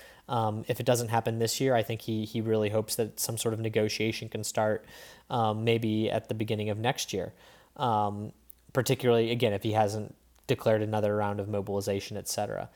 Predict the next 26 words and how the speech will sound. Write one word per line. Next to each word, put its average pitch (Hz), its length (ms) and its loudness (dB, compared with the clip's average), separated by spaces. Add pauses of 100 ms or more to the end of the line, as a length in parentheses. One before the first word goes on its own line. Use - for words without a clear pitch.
(440)
Um, 104 460 -2
so 113 500 2
we'll, 127 220 2
we'll, 127 180 0
we'll 123 160 2
see. 101 440 0
It's, - 300 -2
it's 135 160 -2
still 139 260 6
unclear. 143 680 2
Uh, 117 340 4
you 113 100 -4
know, 110 340 -4 (100)
I, 120 100 6
I 120 300 0 (120)
tend 127 240 2
to 120 80 4
be 117 240 0
very 113 220 6
doubtful 110 420 4
that 120 240 0
the 123 80 4
Russians 120 340 2
are 117 60 4
actually 113 300 0
gonna, 117 320 -2